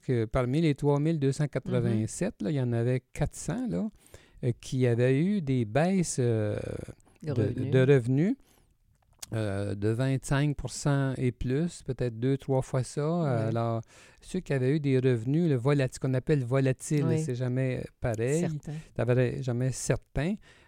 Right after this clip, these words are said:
Speaker 1: Alors, c'est, ça les a. Et puis, le résultat, c'est que, justement, c'est, ils, ils ont, ils étaient affectés. Euh, ils avaient une baisse, ils avaient une baisse de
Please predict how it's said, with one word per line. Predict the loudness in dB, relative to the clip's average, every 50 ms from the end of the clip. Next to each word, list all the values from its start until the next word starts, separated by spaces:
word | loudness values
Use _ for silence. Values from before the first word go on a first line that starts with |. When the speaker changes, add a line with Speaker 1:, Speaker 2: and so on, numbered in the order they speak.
| -8 -4
Speaker 1:
Alors, | -2 0 2 2 2 0 -2 -4 -6 -12 -16 -20 -20 -20 -20 -20 -20 -20 -20 -20 -16 -14 -14 -12 -12 -10 -10 -10 -10 -12 -12
c'est, | -12 -12 -12 -12 -10 -12 -12 -12
ça | -12 -14 -14 -14 -8 -4 -4 -2
les | -2 0 -2 0 0 0
a. | 0 0 -4 -8 _ -6
Et | -4 -4 -4 -4
puis, | -6 -6 -6 -4 -2 0 0
le | 0 2
résultat, | 0 0 0 -2 -2 -2 -4 -6 -6 -6
c'est | -6 -8 -10 -8
que, | -6 -4 -4 -4 -2
justement, | -2 -4 -4 -4 -4 -4 -2 -2 -2 -2 -4 -6 -8
c'est, | -12 -14 -10 -8
ils, | -6 -6 -6 -4 -4 -4 -2 -2 0
ils | 0 0 0 -2 -4 -4 -4
ont, | -4 -2 -4
ils | -4 -4 -2 -2
étaient | -2 -2 -2 -4 -4 -2
affectés. | -4 -4 -4 -4 -4 -6 -6 _ _ -6 -6 -6 -8 _ _ _ _ _ _ _ _ _ _ -4
Euh, | -2 0 2 2 2 2 0 0 -2 -4 -6 -10 -16 -20 -20 _ _
ils | -6 -4 -4 -2 0 0
avaient | 0 2 2 0 0 2
une | 0 0 2 2 0
baisse, | 0 2 2 2 2 2 0 0 -2 -4 -4
ils | -4 -2 0 0 2
avaient | 2 2 2 2 2 4
une | 2 2 0
baisse | 0 0 0 2 2 0 0 0 0
de | -2 -2